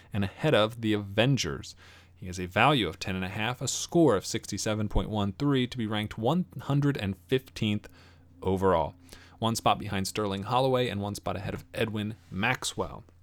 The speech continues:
Ralph Fiennes is the voice of a tiger named Barry in the film. Uh, you know, he's a good, he makes a good tiger. Fierce. Uh, fierce tiger. He's fine. Next is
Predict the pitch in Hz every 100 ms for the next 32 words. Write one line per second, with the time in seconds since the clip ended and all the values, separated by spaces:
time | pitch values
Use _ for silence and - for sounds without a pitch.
0 | - - - - - - - 156 147 160
1 | 160 139 117 113 117 101 117 120 90 -
2 | - - 117 165 - - - - - 98
3 | 101 - 85 - 92 87 82 - - -
4 | - - - 95 90 - 104 139 160 -
5 | - - - - - - 123 123 127 120
6 | 110 151 208 220 123 120 175 160 117 101
7 | 101 - - - - 185 107 131 98 87
8 | 98 85 95 147 - - - - - 98
9 | 127 - - - - - - - - 127
10 | 113 113 - - - - - 120 104 -
11 | - 92 110 160 - - - - - -
12 | 175 - 92 95 120 - - - - -
13 | - - - - - - 123 147 - -
14 | - - 113 104